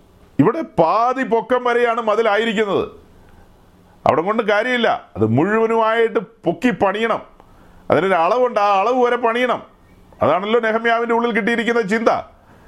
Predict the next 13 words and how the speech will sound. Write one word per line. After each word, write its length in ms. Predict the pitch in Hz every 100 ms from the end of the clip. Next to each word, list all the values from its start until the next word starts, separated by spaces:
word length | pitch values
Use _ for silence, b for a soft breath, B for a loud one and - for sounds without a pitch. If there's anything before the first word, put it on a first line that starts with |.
| B B B
ഇപ്പം 120 | 165
ഇവിടെ 160 | 220
ഇത് 140 | 240 339
പാതി 520 | 226 151 165 233 254
പൊക്കം 320 | 254 247 240
വരെ 160 | 247 240
വന്നിരിക്കുന്നു. 580 | 233 226 226 214 160 - B B B B
അത് 260 | - 165 226
കണ്ടപ്പോൾ 580 | - 175 233 254 240 240
സൻബല്ലത്തിനും 680 | 214 208 220 226 214 226 226
തോബിയാവിനും 800 | 202 240 254 247 226 226 214
കോപം 400 | 190 165 220 240
വന്നിരിക്കുന്നു. 600 | 233 226 220 208 196 107